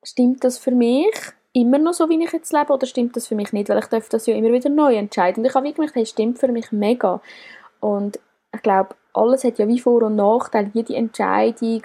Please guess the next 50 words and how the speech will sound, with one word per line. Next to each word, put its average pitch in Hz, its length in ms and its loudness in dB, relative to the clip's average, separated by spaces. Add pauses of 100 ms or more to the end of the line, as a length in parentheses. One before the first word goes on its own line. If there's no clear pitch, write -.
alles 302 420 2
im 339 100 0
Leben. 254 300 2
Und 214 160 -4 (300)
man 233 80 -6
tut 247 200 -2
sich, 247 160 -2 (200)
finde 233 280 -2
ich, - 80 -8
immer 262 200 0
so - 140 -2
entscheiden, 233 840 0 (540)
will 220 240 2
ich 311 160 0
das 311 220 0
oder 220 240 0
will 214 160 2
ich - 120 -8
das - 220 -14
nicht? 180 400 -8 (100)
Also, 208 320 -2 (1120)
nehme 262 220 2
ich 269 80 -4
das 240 180 0
als 208 200 -4
Gesamtpaket 214 880 -4
an, 214 500 2
auch 220 140 2
mit 220 220 0
den 208 180 0
Seiten, 202 320 -8
die 196 60 -8
vielleicht - 340 -4
als - 200 -8
negativ 247 540 0
könnten 262 300 0
dargestellt 247 360 0
werden 269 200 2
oder 220 160 0
wo 202 60 -4
vielleicht 202 340 -4
dann 185 120 -6
ein 185 40 -10
bisschen 196 180 -8
schwieriger 247 440 0
werden 254 600 2
oder 202 180 -4
was 214 200 -2
auch - 100 -2
immer. 269 280 -2